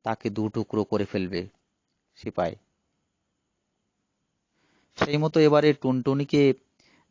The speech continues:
গিলেই রাজামশাই দুই হাতে মুখ টিপে বসে থাকলেন, যাতে টুনটুনি আর আগের মতো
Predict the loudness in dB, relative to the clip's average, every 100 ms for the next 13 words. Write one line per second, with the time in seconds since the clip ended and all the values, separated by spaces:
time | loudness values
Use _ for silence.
0 | -10 0 4 6 6 6 4 2 2 2
1 | 2 0 -6 _ _ _ _ _ _ _
2 | _ _ _ _ _ _ -16 -2 2 2
3 | 0 0 0 0 -4 _ -8 -4 -2 -2
4 | -2 -4 -4 -6 -8 -12 _ _ _ _
5 | _ _ _ -2 0 0 -2 -4 -4 -2
6 | -2 2 2 4 2 0 -2 -4 -4 -4